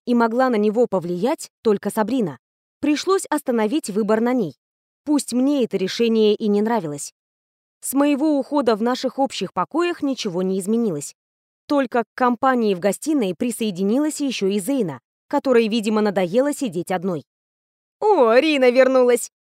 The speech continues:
Излишне радостно поприветствовала она меня. Во взгляде читалось: "Ну как, нашла?"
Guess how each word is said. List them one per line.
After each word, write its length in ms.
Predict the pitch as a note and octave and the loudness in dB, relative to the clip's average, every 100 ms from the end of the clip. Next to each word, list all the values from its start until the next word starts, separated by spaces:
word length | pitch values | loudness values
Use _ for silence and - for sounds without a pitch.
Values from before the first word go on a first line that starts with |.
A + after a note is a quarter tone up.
| _ - | _ -4
Излишне 600 | A#3+ G3 B3 A3+ G#3 F#3+ | -4 0 -2 -2 -2 0
радостно 460 | C4 C#4+ - D#4 | 0 -2 -4 -4
поприветствовала 880 | D4+ - G3+ G#3 B3+ D4+ C4+ C4 B3 | -2 -2 0 0 -2 -2 2 4 4
она 200 | G3+ E3 | 2 0
меня. 360 | F#3+ G3+ D3 B2 _ _ _ | -2 -2 -4 -10 _ _ _
Во 160 | G3+ A#3 | 0 0
взгляде 460 | F3+ G3+ B3+ C4 | 0 0 2 0
читалось: 540 | B3 D4 B3 D#3+ D#3 - _ _ - | -4 -4 -4 -4 -6 -12 _ _ -2
"Ну 160 | D4 D4+ | 0 2
как, 240 | G#3+ G3 | 0 0
нашла?" 340 | A#3 A#3+ D#4+ | -2 0 0